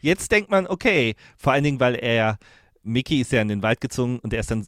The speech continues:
kommt zurück und sagt, „Oh, der ist jetzt tot.“ Dann denkt man, okay, wir haben einfach nur verpasst, wie du ihn umgebracht hast.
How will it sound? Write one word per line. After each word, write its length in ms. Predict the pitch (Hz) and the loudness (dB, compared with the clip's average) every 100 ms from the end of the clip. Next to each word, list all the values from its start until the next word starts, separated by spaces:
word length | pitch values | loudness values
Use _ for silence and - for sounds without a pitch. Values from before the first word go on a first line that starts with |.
| - | -4
kommt 180 | 123 113 | -4 -2
zurück 240 | 117 127 | -4 -2
und 100 | 123 | 0
sagt, 240 | 123 113 - | 0 0 0
„Oh, 80 | 120 | 0
der 120 | 110 | 0
ist 100 | - | 0
jetzt 200 | 110 - | -4 -4
tot.“ 300 | 135 131 135 | 0 2 2
Dann 100 | 110 | 0
denkt 120 | 110 | -2
man, 240 | 117 110 110 | -2 -2 -2
okay, 280 | - 147 110 | 0 0 0
wir 100 | 104 | -2
haben 160 | 113 | -2
einfach 220 | 123 117 | -2 -2
nur 100 | 110 | -4
verpasst, 500 | - 113 - 143 - | -4 -4 -2 -2 -4
wie 100 | 110 101 | -8 -6
du 80 | |
ihn 100 | 110 | -4
umgebracht 680 | 110 135 170 - 101 95 - | -2 -2 -4 -6 -10 -10 -8
hast. 280 | 101 139 - | -6 -6 -8